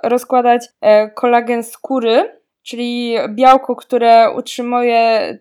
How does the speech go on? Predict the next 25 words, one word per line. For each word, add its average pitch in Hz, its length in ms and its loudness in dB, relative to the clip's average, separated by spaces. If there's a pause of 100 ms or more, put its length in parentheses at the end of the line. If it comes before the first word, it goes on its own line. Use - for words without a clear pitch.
(140)
naszą 233 400 -8
skórę 226 640 -2
elastyczną 226 760 -6 (420)
i 226 140 -12
taką 220 320 -10
gładką. 208 380 -2 (1120)
I 247 180 -6
wysoki 269 400 -6
poziom 262 360 -2
kortyzolu 247 840 0
ma 233 120 0
również 233 340 -2
negatywny 233 500 -4
wpływ 233 260 -8
na 220 340 0
budowę 233 380 0
naszego 220 400 -4
ciała. 233 440 4 (380)
Na 233 100 -8
przykład 233 400 -2
odkłada 233 480 -4
się 226 300 -4
tkanka 285 440 -2
tłuszczowa 247 720 2
albo, 220 440 0